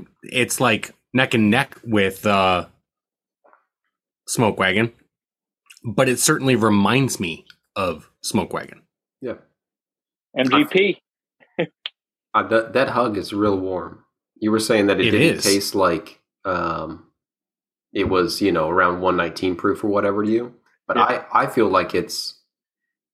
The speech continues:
Speaker 2: it, it doesn't, it doesn't have a harsh front of the palate, but it hangs around and it's like, it's in the back of my ears a few seconds
Speaker 3: Yeah,
Speaker 2: after
Speaker 3: I
Speaker 2: I've drank it.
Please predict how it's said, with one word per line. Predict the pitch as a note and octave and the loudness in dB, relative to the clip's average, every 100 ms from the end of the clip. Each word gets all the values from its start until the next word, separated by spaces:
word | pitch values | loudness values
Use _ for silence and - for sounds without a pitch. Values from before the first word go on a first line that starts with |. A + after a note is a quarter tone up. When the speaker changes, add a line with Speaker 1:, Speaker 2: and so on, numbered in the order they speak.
| _ _ - | _ _ -4
Speaker 2:
it, | A2 - _ _ | -4 -4 _ _
it | - G2+ | -2 2
doesn't, | C3 D3 C#3+ | 2 2 -2
it | A#2+ | 0
doesn't | A#2+ C#3 | 0 0
have | A2+ A#2 A2+ G2+ | -2 0 2 2
a | F#2+ F2+ F2 E2 - | 0 0 0 -4 -12
harsh | - G#2+ G2 F#2+ - - - _ _ | -6 0 0 0 -4 -10 -12 _ _
front | - - G#2 G2+ - | -20 -4 0 0 -2
of | G#2+ | -8
the | |
palate, | G#2 A2 A2 B2 - _ _ _ _ _ G2+ | -4 0 0 0 -6 _ _ _ _ _ -2
but | G2+ F#2 F2+ - - | 0 0 -2 -6 -4
it | C3+ | -2
hangs | A#2+ A#2 G#2+ | 0 2 2
around | G#2 F#2+ F#2+ F2+ | 2 4 4 2
and | F#2+ | 0
it's | A2 G#2+ | -2 0
like, | E2+ | -2
it's | G#2+ - | -2 -2
in | |
the | G#2 | -2
back | E2+ F2+ F#2 | 0 0 0
of | F#2 | -2
my | E2 | -2
ears | E2+ E2+ D2+ C#2+ - | 0 -2 -4 -10 -14
a | F#2+ | -12
few | - F#2+ | -6 -4
seconds | - G2 A#2+ | 0 2 4
Speaker 3:
Yeah, | A2 | 4
Speaker 2:
after | A2 A#2+ F2 | 4 2 0
Speaker 3:
I | |
Speaker 2:
I've | E2+ | -2
drank | E2 F2 E2+ - | -8 -8 -8 -12
it. | - | -16